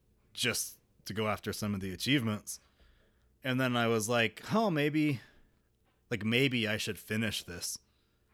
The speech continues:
And I was just like, "No, I'm not going to." And then I look at <laughs> Death's Door,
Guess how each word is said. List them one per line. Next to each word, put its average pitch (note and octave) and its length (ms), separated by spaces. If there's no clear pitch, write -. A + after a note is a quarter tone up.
And C3+ 100
I C3 60
was B2 100
just A#2+ 140
like, A#2+ 140
"No, A#2+ 240
I'm A2 140
not G2 160
going F2 240
to." F2 180
And C3 140
then C3+ 80
I B2+ 100
look C3 220
at B2 140
<laughs> - 800
Death's C3+ 260
Door, C#3 500